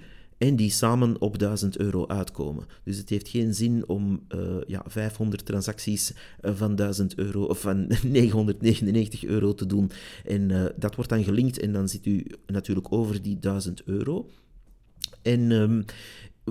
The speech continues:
wanneer het dus in één operatie of in één transfer wordt gestoken of, eh, in aparte,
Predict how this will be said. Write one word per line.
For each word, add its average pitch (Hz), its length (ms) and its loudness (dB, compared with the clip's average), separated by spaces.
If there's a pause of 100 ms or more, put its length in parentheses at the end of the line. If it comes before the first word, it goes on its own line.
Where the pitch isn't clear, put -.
wanneer 127 360 4
het 131 120 4
dus 131 160 0
in 120 200 4
één 135 320 2
operatie 123 520 -2
of 107 80 -2
in 107 140 -2
één 123 220 -2
transfer 120 600 -2
wordt 120 300 -6
gestoken 110 840 -2
of, 104 280 -4
eh, 95 280 -4
in 110 220 -4
aparte, 117 520 -2